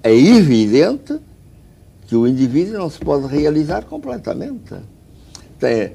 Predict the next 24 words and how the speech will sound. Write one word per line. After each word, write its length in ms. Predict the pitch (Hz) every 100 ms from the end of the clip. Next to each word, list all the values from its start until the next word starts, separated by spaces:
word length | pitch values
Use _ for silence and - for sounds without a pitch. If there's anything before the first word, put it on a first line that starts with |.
| - -
tem 240 | 147 151
que 100 | 110 -
se 140 | -
realizar 460 | 107 120 120 139 113
em 120 | 107
alguma 680 | 110 113 123 226 220 113
parte 480 | 98 - 165 143 -
que 100 | 78
possa 280 | 69 107 104
ser 240 | 98 120
útil 320 | 110 101 85 80
aos 240 | 95 107
outros 360 | 185 - - 269 - - - - _ _ - -
e 180 | 170
entrar 460 | 185 175 151 175 277 330 330 - -
no 360 | 135 127 120
jogo 400 | 107 156 254 185
geral 420 | 139 123 143 302 320 - - - - -
com 180 | 131 123
que 80 |
o 40 | 123
mundo 200 | 131 190
se 80 | 220
apresenta. 640 | - 131 120 147 - 80